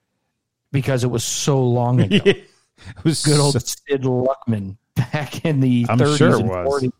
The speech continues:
Speaker 1: Yeah, so that's what I think he was getting to. You know, the second, the, the most yards in, in, uh, on the Bears, Jay Cutler. Second, Sid Luckman. Most touchdowns, Jay Cutler. Second, <laughs> Sid Luckman. Most interceptions.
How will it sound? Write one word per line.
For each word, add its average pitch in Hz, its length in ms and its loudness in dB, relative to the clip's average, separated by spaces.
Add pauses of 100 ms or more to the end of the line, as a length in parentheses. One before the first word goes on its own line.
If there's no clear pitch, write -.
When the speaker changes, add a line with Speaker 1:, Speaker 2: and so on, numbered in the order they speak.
(840)
Speaker 1:
Yeah, 107 360 -4
so 127 240 -2
that's 147 420 -4
what 139 160 -2
I 123 80 -2
think 120 240 -6
he 123 120 -6
was 113 120 -4
getting 127 300 -4
to. 110 280 -6 (460)
You 131 100 -2
know, 113 100 -2
the 120 60 -2
second, 147 800 -8
the, 165 220 -4
the 143 120 -4
most 147 300 -2
yards 139 420 -2
in, 139 220 0
in, 131 380 0
uh, 131 180 -2
on 139 160 -2
the 127 60 -2
Bears, 139 360 -2
Jay 127 220 -4
Cutler. 113 320 -4
Second, 139 400 -6
Sid 135 200 -6
Luckman. 110 400 -8
Most 120 260 -8
touchdowns, 147 540 -6
Jay 127 220 -6
Cutler. 107 340 -10
Second, 139 480 -8
<laughs> - 40 -20
Sid - 380 -6
Luckman. 135 580 -6 (580)
Most 123 240 -6
interceptions. 175 920 -2